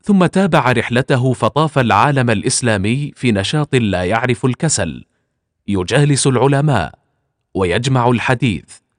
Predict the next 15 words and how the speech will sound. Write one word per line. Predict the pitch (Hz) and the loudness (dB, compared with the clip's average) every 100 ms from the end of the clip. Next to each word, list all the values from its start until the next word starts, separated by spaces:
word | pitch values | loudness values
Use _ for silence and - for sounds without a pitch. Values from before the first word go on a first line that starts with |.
| _ _ _ _ | _ _ _ _
ولم | 127 120 87 80 | -2 0 0 -2
يترك | 110 - 139 | -2 0 -2
حاضرة | - 143 123 139 131 - | 0 0 2 2 2 2
للعلم | 120 120 104 101 127 | 2 2 2 2 2
إلا | 127 - 175 165 147 | 0 0 0 2 2
نزل | 139 131 123 117 | 2 2 0 2
بها، | 127 120 80 - _ | 0 -2 -6 -10 _
فقد | 160 151 123 | -2 -2 0
سمع | - 160 131 113 | 2 2 2 2
ببخارى، | 101 98 123 - 147 113 80 55 - _ _ _ _ _ | 0 0 -2 0 0 0 -2 -6 -16 _ _ _ _ _
ثم | 117 92 | -2 -2
سافر | 87 147 143 143 135 | 0 0 2 2 2
إلى | 131 117 101 | 0 0 0
بلخ | 90 143 131 - | 2 0 0 -4
ومرو، | 117 127 143 123 71 64 | -2 0 0 -2 -6 -10